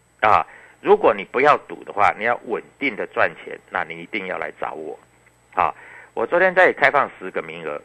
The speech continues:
对不对？各位，我讲的话就，就很简单嘛，对不对？啊，所以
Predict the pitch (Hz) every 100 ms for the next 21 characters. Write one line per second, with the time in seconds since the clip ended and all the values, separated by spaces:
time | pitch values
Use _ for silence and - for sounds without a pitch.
0 | - 110 127 107 - 107 104 92 104 80
1 | 80 85 90 98 87 - 82 90 76 62
2 | 80 78 78 69 _ 104 104 98 - _
3 | _ - 98 85 - - - - 170 185
4 | 107